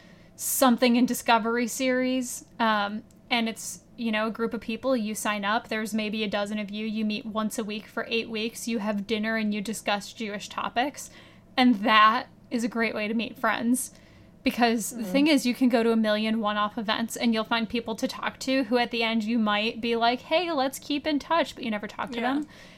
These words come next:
Speaker 1: The key to making friends in a place where you don't know anyone is repeated exposure. So, like, sign up for a
Speaker 2: Mm-hmm.
Speaker 1: class or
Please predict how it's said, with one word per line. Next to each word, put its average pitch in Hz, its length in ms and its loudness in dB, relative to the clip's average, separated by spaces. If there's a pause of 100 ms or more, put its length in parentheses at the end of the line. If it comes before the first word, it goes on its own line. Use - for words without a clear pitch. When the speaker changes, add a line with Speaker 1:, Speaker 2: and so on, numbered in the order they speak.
(140)
Speaker 1:
The 247 140 2
key 247 320 -2
to 254 120 -2
making 220 360 -2
friends 220 400 -2
in 226 80 0
a 208 60 -2
place 226 340 -2
where 247 80 0
you 220 140 0
don't 220 280 -2
know 208 160 -2
anyone 247 320 0
is 214 160 -2
repeated 220 460 -2
exposure. 220 760 -2
So, 233 160 -4
like, 220 160 -6
sign 214 400 -4
up 185 140 2
for 185 120 2
a 320 40 4
Speaker 2:
Mm-hmm. 302 100 0
Speaker 1:
class - 720 -4 (160)
or 240 440 0